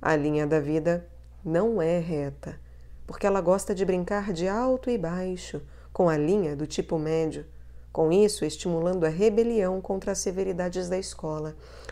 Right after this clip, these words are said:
uma vez que para esta, para esta a vida só é perfeita quando permite ser tratada como coisa morta, que pode ser recortada em partes simétricas conforme seja conveniente.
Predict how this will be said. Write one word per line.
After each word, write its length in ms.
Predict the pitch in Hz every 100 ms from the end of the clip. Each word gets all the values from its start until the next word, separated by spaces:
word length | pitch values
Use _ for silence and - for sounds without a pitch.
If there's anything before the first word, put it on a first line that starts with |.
| -
uma 240 | 175 165
vez 240 | 156 175 -
que 100 | 180
para 200 | 170 165
esta, 440 | 165 - 170 180 -
para 240 | - 165 160
esta 480 | 165 214 - 226 220 - - - -
a 120 | 165
vida 300 | 156 160 156
só 200 | 151 170
é 120 | 226
perfeita 760 | 220 185 - 220 220 - 160 - - - -
quando 280 | - 175 180
permite 500 | 190 185 175 202 165
ser 260 | - 180 -
tratada 540 | 190 180 226 226 165
como 260 | - 175 170
coisa 380 | 196 196 196
morta, 580 | 170 151 156 156 - - - - - - -
que 100 | 175
pode 280 | 170 151 147
ser 220 | - 165
recortada 680 | 165 175 - 180 - 233 196
em 100 | 170
partes 420 | 170 180 180 -
simétricas 760 | - 190 220 254 - 240 247 240
conforme 520 | - 254 - 233 214
seja 320 | 202 202 185 180
conveniente. 1000 | 180 165 170 160 151 147 143 139 -